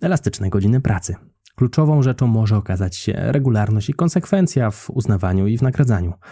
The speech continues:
Sporadyczne akty uznania mogą być odbierane jako manipulacja lub próba zyskania jakiejś krótkoterminowej korzyści. Natomiast systematyczne docenianie pracowników buduje atmosferę zaufania i szacunku, co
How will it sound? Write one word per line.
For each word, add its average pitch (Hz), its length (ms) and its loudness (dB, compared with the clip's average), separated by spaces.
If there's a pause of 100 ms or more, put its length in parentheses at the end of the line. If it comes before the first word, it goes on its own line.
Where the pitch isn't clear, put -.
(300)
Sporadyczne 143 580 0
akty 123 340 0
uznania 104 360 4
mogą 101 280 2
być 90 300 -4
odbierane 95 460 0
jako 90 280 -2
manipulacja 117 680 0
lub 90 260 -4
próba 98 320 -2
zyskania 92 680 -2
jakiejś - 540 -6 (180)
krótkoterminowej 92 1080 -2
korzyści. 92 460 -2 (760)
Natomiast 135 320 2
systematyczne 143 580 2
docenianie 117 360 2
pracowników 107 560 0
buduje 156 280 2
atmosferę 135 520 0
zaufania 160 420 -2
i 160 80 2
szacunku, 131 460 0
co 214 400 -2